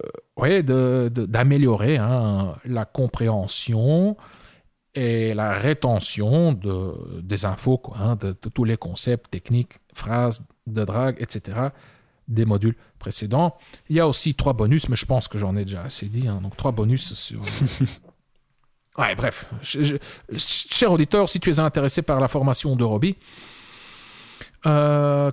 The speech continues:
clique sur le lien, sur le lien se trouvant dans la description. Et, euh, ouais, je pense que c'est ça. Ouais, encore un petit truc. Écoute, le, le script, je l'ai déjà dit, c'est, c'est une formation super complète. Peut-être que ça te fait peur. Peut-être que tu dis, « Oh là là, je veux une solution simple, rapide, efficace. »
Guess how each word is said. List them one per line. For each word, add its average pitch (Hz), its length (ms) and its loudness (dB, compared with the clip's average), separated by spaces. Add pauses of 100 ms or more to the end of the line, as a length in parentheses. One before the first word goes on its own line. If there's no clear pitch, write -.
clique - 240 0
sur 180 200 2
le 151 100 6
lien, 151 240 2
sur 208 320 2
le 165 100 6
lien 160 220 4
se - 140 2
trouvant 143 420 2
dans 131 120 4
la 131 100 4
description. 143 720 2 (960)
Et, 175 60 0
euh, 151 1040 4
ouais, 156 260 4
je 208 100 -4
pense 196 260 2
que 190 80 0
c'est 151 140 0
ça. 196 280 4
Ouais, 165 140 6
encore 156 260 4
un 143 80 4
petit - 140 -6
truc. - 220 0
Écoute, 208 240 -2
le, 147 120 4
le 143 100 2
script, 185 320 -2
je 143 140 2
l'ai 165 60 4
déjà 151 160 2
dit, 151 180 2
c'est, 135 160 2
c'est 143 160 -2
une 131 160 2
formation 139 420 0
super 147 300 -4
complète. 165 400 -2
Peut-être 202 160 0
que - 100 0
ça 147 140 0
te - 80 -8
fait 131 100 0
peur. 123 340 2
Peut-être - 180 -6
que - 80 -14
tu - 100 -12
dis, « 135 140 0
Oh 131 80 0
là 123 80 0
là, 127 120 2
je 113 140 0
veux 120 60 2
une 117 80 2
solution 120 640 -2
simple, 131 380 -2
rapide, 120 360 -4
efficace. » - 460 -4